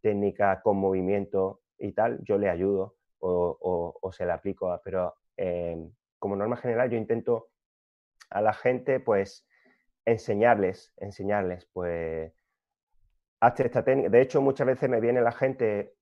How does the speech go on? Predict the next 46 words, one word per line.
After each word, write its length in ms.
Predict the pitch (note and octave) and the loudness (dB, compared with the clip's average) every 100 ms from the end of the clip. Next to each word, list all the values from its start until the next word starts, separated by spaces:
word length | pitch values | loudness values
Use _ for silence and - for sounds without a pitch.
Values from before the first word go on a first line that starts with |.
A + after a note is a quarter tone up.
| _ | _
eh, 180 | G#2+ G2+ | -2 -2
"Mira, 180 | A2+ F#2+ | -2 -4
Tomás, 260 | G#2 A2 | -2 -2
me 120 | A2 G#2 | -2 0
duele, 640 | A2 A#2 A#2 A2+ A#2+ - _ _ _ _ _ | 2 2 2 0 -4 -14 _ _ _ _ _
eh, 640 | A#2 A2+ A2+ A2 G#2+ - - | 2 4 4 4 2 0 -4
el 160 | A2+ A#2 | 0 4
hombro 420 | B2 B2 A#2+ A#2 A#2 | 4 4 4 4 2
en 100 | A#2 | 0
esta 220 | A#2 A#2 | -4 -2
técnica 460 | B2 C3 C3 C3+ A2+ | 0 0 2 2 2
o 60 | |
en 80 | A2+ | 2
esta 220 | A#2 A#2 | -2 -2
tal", 280 | C3 C#3+ D#3 _ _ _ _ _ | 0 0 -2 _ _ _ _ _
y 200 | A2 G#2+ | -4 -2
le 140 | G2+ | 0
digo, 260 | G2 G2 F#2+ | 0 2 2
"Vamos 220 | A2 A#2 | 4 2
a 40 | |
ver 100 | G2+ - | 0 -2
cómo 180 | G#2 | -6
se 100 | G#2 | -4
mueve 200 | A2 G#2 | -4 -2
tu 100 | G2 | -2
hombro". 340 | G2 E2+ E2+ - | -4 -4 -8 -6
Le 160 | G2+ G2+ | 0 4
veo 160 | A#2+ | 6
cómo 180 | A#2+ A#2 | 4 -2
se 100 | A2+ | -2
mueve 180 | A2 G2+ | -2 0
el 60 | A2 | 0
hombro, 280 | B2+ C3 | 0 0
le 100 | A#2+ | 2
veo 260 | G#2 G#2+ A2 | 4 4 2
cómo 200 | G#2+ G#2+ | 0 -2
hace 160 | G#2+ G2+ | -2 -2
la 140 | F#2+ | 0
técnica 460 | A#2 A#2+ B2 B2+ A#2 | -2 -2 -2 0 0
y 40 | |
cómo, 380 | G2+ G2+ G2+ - | 0 -2 -2 -2
o 120 | G2+ | -4
cómo 200 | G2+ G2+ G2+ | -2 -2 -2
hace 160 | - | -2
el 60 | G2 | -4
ejercicio, 600 | - F#2+ B2+ B2+ B2 | -6 -8 -8 -6 -8